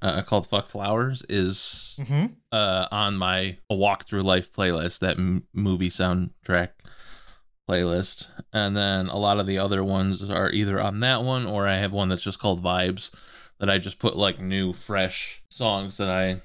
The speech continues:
Speaker 1: vibe to. In, I, I make a new one of those, like, every year.
Speaker 2: Yeah.
Speaker 1: It's like I have my tried and true playlist, and then I, I make a new one that's just like,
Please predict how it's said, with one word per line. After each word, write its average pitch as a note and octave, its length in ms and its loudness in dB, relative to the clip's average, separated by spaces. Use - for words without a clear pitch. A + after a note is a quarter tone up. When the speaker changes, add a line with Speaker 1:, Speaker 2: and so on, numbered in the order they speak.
Speaker 1:
vibe A#2+ 260 0
to. F2 280 0
In, G2 420 -6
I, F#2+ 320 -4
I G2+ 140 -4
make G2+ 200 -2
a G#2+ 60 0
new G#2 160 0
one G2+ 180 2
of F#2+ 80 0
those, G2 220 0
like, F#2+ 140 -2
every F#2 340 0
year. F#2+ 260 0
Speaker 2:
Yeah. A#2 300 0
Speaker 1:
It's - 80 -12
like G2+ 140 -4
I G2 80 0
have G#2 200 2
my G2 140 0
tried G2+ 340 2
and F#2 80 -4
true G#2+ 220 -2
playlist, A#2+ 580 -2
and G2+ 140 -4
then F#2+ 280 0
I, - 40 -2
I G2+ 40 0
make F#2+ 200 -2
a F#2+ 60 0
new F#2 200 2
one F#2 220 2
that's D#2+ 200 -4
just - 220 -10
like, F2+ 180 -2